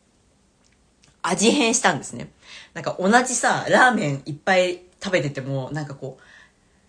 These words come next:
柚子胡椒入れてみたりとか、かぼすとか入れてみたりとかして、味変えて食べきるっていう、ラーメン屋さんの手法があるじゃないですか。あれをやろうと思って、どうしたかっていうと、「ありがとう、愛してる」、おほのぽの始めたの。「ありがとう、ごめんなさい、許してください、愛しています。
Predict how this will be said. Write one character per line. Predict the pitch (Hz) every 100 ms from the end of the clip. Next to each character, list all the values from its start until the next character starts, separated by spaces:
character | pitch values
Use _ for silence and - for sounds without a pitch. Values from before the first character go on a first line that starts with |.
| _
柚 | 170 208
子 | 214 294
胡 | 302
椒 | 269 165
入 | 143
れ | 147
て | 151
み | 151
た | 135
り | -
と |
か、 | - 131 131
か | - 208
ぼ | 254
す | 277
と | 294
か | 190
入 | 151
れ | 147
て | 156
み | 151
た |
り | 135
と | -
か | 147
し | -
て、 | -
味 | 180 202 269
変 | 277 262
え |
て | 254 240 202
食 | -
べ | 196
き | 208 214
る | 139
っ |
て | -
い | 139 139 151 135
う、 | - - - 160
ラ | 208
ー | 262
メ | 247
ン | 254
屋 | 247
さ | 233
ん | 214
の |
手 | - 180
法 | 214 208
が | 202
あ |
る | 160
じ | 131
ゃ |
な | 127
い |
で | 127
す |
か。 | - -
あ | 180
れ | 240
を | 254
や | 226
ろ | 226
う | 143
と | 139
思 | 120
っ |
て、 | - 135 131 - - -
ど | 180 302
う |
し | 226
た | 143
か |
っ | 131
て | -
い | 127
う |
と、 | 127 143 135 - - - -
「あ | 190
り | 311 302
が | 262
と | 175 151
う、 | 190
愛 | 226
し | 208
て | - 151
る」、 | 165 135 - _ -
お |
ほ | - 370
の | 330
ぽ | 180
の | 147
始 | 135
め | 131
た | 135
の。 | 131 -
「あ | 190
り | 262
が | 254
と | 180 151
う、 |
ご | 147
め | 156
ん | 165
な | 175
さ | 185
い、 | 156
許 | 165
し | 214
て | 160
く | 147
だ | 143
さ | 151
い、 | 135
愛 | 165 156
し |
て | -
い | 127
ま | 127
す。 | -